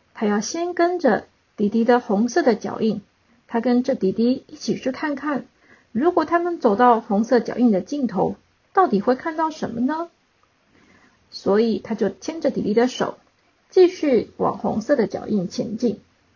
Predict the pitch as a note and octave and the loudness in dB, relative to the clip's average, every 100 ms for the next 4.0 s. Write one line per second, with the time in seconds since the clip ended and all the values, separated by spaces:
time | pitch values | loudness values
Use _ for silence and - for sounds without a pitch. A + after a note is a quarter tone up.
0 | _ _ _ _ _ _ _ _ _ _ | _ _ _ _ _ _ _ _ _ _
1 | _ _ _ _ - A3+ F4 F#4 B3+ A#3 | _ _ _ _ 2 4 2 4 4 4
2 | A3+ G#3+ F3+ G3+ F#3 F3+ A#3 G#3 F#3+ F#3 | 2 2 2 2 2 2 0 2 2 0
3 | - G#3 A#3 D#4 E4+ C4+ B3 D4 B3+ | -2 -2 -2 -4 -6 -8 -6 2 4